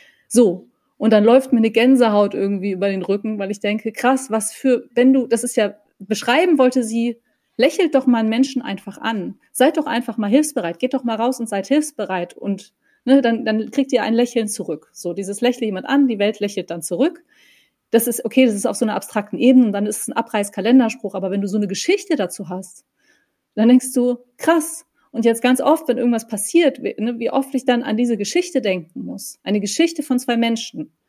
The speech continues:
die jetzt gar nicht, ich kenne die ja beide nicht, ja, aber wie viel das mit mir macht. Und das ist auch die Funktionsweise, wie A, unser Gehirn funktioniert, deswegen nutzt es ja auch die Werbung, aber wie wir auch als Menschen funktionieren. Was auch Liebe deinen Nächsten steckt da ja auch drin.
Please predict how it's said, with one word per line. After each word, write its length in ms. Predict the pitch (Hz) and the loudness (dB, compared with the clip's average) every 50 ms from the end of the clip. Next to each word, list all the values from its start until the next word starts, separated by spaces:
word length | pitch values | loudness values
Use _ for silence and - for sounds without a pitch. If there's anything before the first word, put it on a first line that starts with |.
| _ _ _ - _ _ | _ _ _ -20 _ _
die 80 | - 208 | 0 0
jetzt 200 | 214 214 214 - | 0 0 0 0
gar 180 | - 214 240 269 | 0 2 4 4
nicht, 200 | 269 262 - - | 2 2 0 -4
ich 160 | 196 196 196 - | -6 -6 -4 0
kenne 220 | - 320 381 330 | 0 2 4 4
die 60 | 240 214 | 2 2
ja 120 | 180 170 | 2 0
beide 360 | 160 180 220 311 359 262 185 | 0 0 2 2 2 2 0
nicht, 280 | 147 143 151 147 - - | -2 -4 -6 -6 -8 -10
ja, 300 | 160 170 185 214 247 240 _ _ _ | -8 -8 -6 -6 -8 -10 _ _ _
aber 280 | - 202 202 190 196 180 | -4 -2 0 0 0 -2
wie 80 | 202 202 | -4 -4
viel 280 | - - 320 349 330 | 0 2 2 4 4
das 200 | 262 226 226 - | 2 -2 -2 -6
mit 180 | 220 202 - - | -10 -10 -10 -10
mir 100 | 190 185 | -8 -6
macht. 400 | 196 220 226 220 - - - _ - | -4 -4 -6 -6 -10 -20 -20 _ -14
Und 160 | - 185 170 | -8 -4 0
das 140 | 247 262 - | 0 0 0
ist 120 | 262 254 | -2 -6
auch 140 | - - 196 | -6 -8 -6
die 100 | - 214 | -8 -10
Funktionsweise, 1040 | 196 - - 202 202 - - - 277 320 302 302 - - 175 170 175 170 180 202 202 | -10 -8 -10 -10 -10 -8 -4 -2 0 0 0 -2 -2 -6 -6 -4 -4 -4 -6 -6 -8
wie 200 | 190 196 185 - | -8 -10 -10 -6
A, 140 | - 196 220 | -4 -2 -2
unser 320 | 226 220 190 196 196 190 190 | -2 -2 -4 -4 -4 -4 -4
Gehirn 280 | 180 196 190 277 302 | -2 0 2 2 2
funktioniert, 500 | 311 311 294 277 - - 269 277 294 294 | 2 2 0 -2 0 2 0 0 0 0
deswegen 300 | 233 - - 190 190 185 | -4 -6 -6 -4 -2 -2
nutzt 240 | 202 226 226 - - | -4 -4 -4 -6 -10
es 100 | 202 - | -10 -10
ja 140 | - 147 156 | -10 -10 -10
auch 60 | - | -8
die 120 | - 202 180 | -8 -4 -2
Werbung, 420 | 214 220 240 262 262 277 285 277 - - - - - | 0 0 2 2 2 0 0 -2 -6 -20 -20 -12 -4
aber 220 | - 208 220 208 202 | -2 0 0 0 0
wie 100 | 226 208 | 0 0
wir 180 | 226 233 180 | 0 -2 -2
auch 100 | 196 - | -2 -6
als 160 | - 190 - - | -8 -6 0 2
Menschen 300 | 254 320 320 - 233 208 | 2 2 2 2 -4 -8
funktionieren. 600 | - - - - - 156 - - - - 175 - _ _ - - _ | -10 -12 -16 -16 -14 -14 -12 -12 -10 -12 -12 -14 _ _ -20 -8 _
Was 140 | - 214 - | -2 0 0
auch 180 | 202 208 208 - | 0 -2 -2 0
Liebe 300 | 214 226 254 262 220 220 | 4 6 6 6 6 4
deinen 260 | 208 185 185 180 208 | 0 0 0 2 4
Nächsten 340 | 262 320 320 320 - - 196 | 4 4 4 2 -4 -10 -8
steckt 280 | - - 202 202 - | -6 -6 -6 -4 -2
da 40 | 196 | -2
ja 160 | 196 196 208 | -2 0 0
auch 160 | 269 311 302 | 0 0 0
drin. 380 | - - - - 156 160 165 | -4 -12 -12 -10 -10 -10 -10